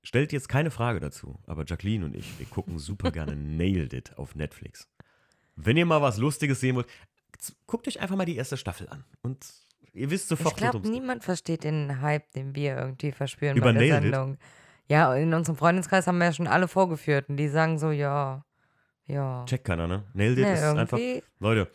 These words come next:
Speaker 1: schreibt
Speaker 2: das
Speaker 1: mir
Speaker 2: ist
Speaker 1: mal,
Speaker 2: irgendwie nur so
Speaker 1: guckt euch
Speaker 2: unser
Speaker 1: mal die erste
Speaker 2: Ding.
Speaker 1: Folge oder die er-, ersten drei Folgen von Nailed It an, dann sagt ihr mal, wie ihr, wie ihr das findet.
Speaker 2: Ich glaub, wir sind die einzigen Zuschauer. <laughs>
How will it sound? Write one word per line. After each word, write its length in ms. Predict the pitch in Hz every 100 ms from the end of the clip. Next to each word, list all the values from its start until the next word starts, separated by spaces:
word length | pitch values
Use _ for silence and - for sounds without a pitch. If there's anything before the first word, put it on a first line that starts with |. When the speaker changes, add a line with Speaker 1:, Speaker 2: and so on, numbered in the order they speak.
| - -
Speaker 1:
schreibt 240 | - 175
Speaker 2:
das 60 | 156
Speaker 1:
mir 20 |
Speaker 2:
ist 40 |
Speaker 1:
mal, 80 | 143
Speaker 2:
irgendwie 160 | 143 214
nur 100 | 226
so 80 | 214
Speaker 1:
guckt 120 | 190
euch 40 | 214
Speaker 2:
unser 120 | 202
Speaker 1:
mal 60 |
die 120 | 156 156
erste 200 | 156 160
Speaker 2:
Ding. 60 |
Speaker 1:
Folge 240 | 160 160 175
oder 160 | 135
die 120 | 127 117
er-, 140 | 90
ersten 260 | 151 175 151
drei 180 | 143
Folgen 300 | 156 156 160
von 140 | 135 104
Nailed 240 | 123 180
It 80 | 190
an, 120 | 180
dann 120 | 147 120
sagt 200 | 135 151
ihr 40 |
mal, 120 | 131
wie 100 | 120
ihr, 180 | 110 101
wie 80 | 107
ihr 100 | 104
das 140 | 95
findet. 340 | - 85 69 - _ _ _
Speaker 2:
Ich 80 | -
glaub, 180 | 175 160
wir 80 | 175
sind 140 | 180
die 60 | 175
einzigen 380 | 170 165 151 139
Zuschauer. 640 | - 139 139 135 139 160 _ -
<laughs> 140 | -